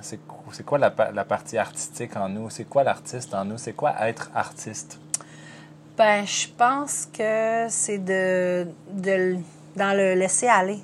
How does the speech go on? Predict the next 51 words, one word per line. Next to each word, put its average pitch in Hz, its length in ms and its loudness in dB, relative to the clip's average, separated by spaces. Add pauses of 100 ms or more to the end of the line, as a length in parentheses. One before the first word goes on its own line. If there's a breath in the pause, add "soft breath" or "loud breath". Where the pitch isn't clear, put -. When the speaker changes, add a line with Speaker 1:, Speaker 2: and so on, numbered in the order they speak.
(100)
Speaker 2:
sais, 247 120 -6
dans 226 140 4
le 202 80 4
feeling. 202 580 4 (320 loud breath)
Moi, 240 100 0
les 233 140 2
gens, 226 200 2
ils, 185 260 -2 (100)
ils 196 80 -6
me 185 80 0
demandent 185 300 -2
souvent, 185 260 -4 (200)
euh, « 170 140 -4 (400 loud breath)
Tu - 100 -6
dois 175 100 0
avoir 143 200 -4
pris 185 180 -4
des 156 180 -2
cours. » 202 340 2
Tu 180 40 -4
dois, 165 180 2 (160)
j'ai 180 160 -4
jamais 214 240 0
pris 220 160 -2
de - 80 -6
cours, 202 400 4
j'ai 180 140 -4
jamais, 180 840 2
euh, - 340 -6
Speaker 1:
Hmm. 214 80 4
Speaker 2:
ni 233 140 8
même, 214 380 8
euh, 170 560 6
pris - 180 -6
des 190 120 0
cours 208 200 0
de, 180 160 6
de 170 80 2
perfectionnement 180 500 0
ou 196 140 4
regardé 180 520 2
sur 185 200 -2
YouTube 180 320 -2
des 175 100 -4
tutorats, 185 340 -4
tout 175 140 -10
ça. 339 220 4 (1040 loud breath)
Puis 185 320 -2 (260)
quand 226 160 6
je - 120 -4
fais 247 600 2